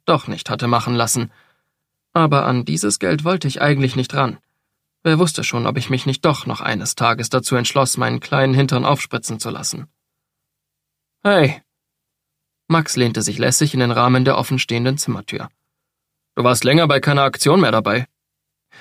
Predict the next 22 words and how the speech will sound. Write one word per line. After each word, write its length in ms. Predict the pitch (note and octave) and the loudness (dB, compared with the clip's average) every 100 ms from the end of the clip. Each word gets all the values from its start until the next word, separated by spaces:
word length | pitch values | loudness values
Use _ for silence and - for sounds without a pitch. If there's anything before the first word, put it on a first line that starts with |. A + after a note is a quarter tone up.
| - - | -14 0
Mit 160 | E3+ | 2
seiner 220 | F3 E3+ | 4 2
Feststellung, 640 | E3+ F#3 - - F#3+ G3 F#3+ | 2 -2 -4 0 2 2 0
aus 160 | F3 | -2
der 140 | - D#3+ | -2 -2
ich 120 | D#3 | 2
einen 200 | D3+ C3+ | 2 2
leisen 320 | C#3 F#3 D3+ | 0 0 -4
Vorwurf 400 | - E3 C3+ A2 | 0 0 0 -2
herauszuhören 680 | A#2+ A#2+ - C#3 C3+ B2+ C3 | 0 0 0 2 4 4 4
meinte, 440 | C3 C3+ E3+ E3 - | 4 2 0 -2 -2
lenkte 320 | E3+ F3+ D#3 | -2 -2 -2
er 120 | C#3 | 0
mich 160 | C#3 - | 0 -2
erfolgreich 520 | C#3 D3 D3+ D#3 D#3+ | 0 2 2 0 -2
von 140 | D#3 | 0
meinen 240 | C3+ C#3 D3 | 2 2 2
Geldproblemen 720 | D#3 - - A#2+ B2 C3 B2+ _ _ _ _ | 0 0 -2 0 4 4 0 _ _ _ _
und 260 | F3+ F#3+ - | -2 -2 -2
meinen 260 | C3 A2+ | -2 -2
Buddy-Struggles 720 | - B2+ D#3 - D3+ D3 D#3+ - | -2 0 0 2 2 2 0 -2
ab. 280 | D#2+ - | -6 -8